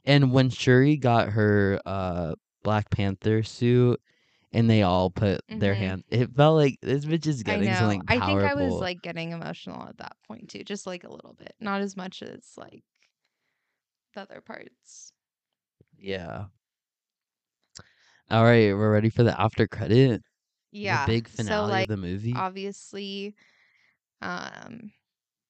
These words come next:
Speaker 2: we're watching her burn her garment.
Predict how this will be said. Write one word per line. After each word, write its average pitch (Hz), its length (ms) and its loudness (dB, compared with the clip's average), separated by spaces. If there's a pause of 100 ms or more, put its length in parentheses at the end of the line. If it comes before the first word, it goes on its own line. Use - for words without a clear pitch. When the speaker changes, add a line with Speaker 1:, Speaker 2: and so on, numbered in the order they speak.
(440)
Speaker 2:
we're 190 600 -6 (880)
watching 196 440 -6
her 202 480 -6 (520)
burn 208 260 -8
her 226 220 -8
garment. 214 760 -6